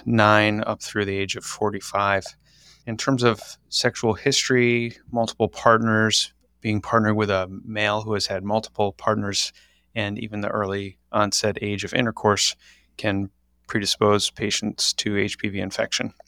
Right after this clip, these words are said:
Generally, early onset age of intercourse would be considered earlier than age eighteen. Some other risk factors would include dysplasia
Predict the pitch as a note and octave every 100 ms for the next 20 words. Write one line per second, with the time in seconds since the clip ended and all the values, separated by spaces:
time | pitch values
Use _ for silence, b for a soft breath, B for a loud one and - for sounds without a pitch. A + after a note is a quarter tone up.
0 | - - A2+ G#2+ G#2 G2+ - _ - G#2+
1 | G#2 G2+ - - A2 - A2+ - A2+ G#2
2 | A2 A2+ - A2+ - A2 A2 A2 - G#2+
3 | G#2 G2+ - G#2+ G#2 G#2 G#2 G2+ G2+ -
4 | _ _ _ _ _ - A2 G#2 - -
5 | A2+ - G2+ G2 G2 - b b b b
6 | b b b - A#2 G#2+ G#2+ - - D3
7 | D#3+ D3+ D3 - C#3+ C3+ C#3 C3 - -
8 | - _ G#3 A#2+ G2+ - A#2 G#2+ - -
9 | G2+ - G#2+ G#2+ A2 G#2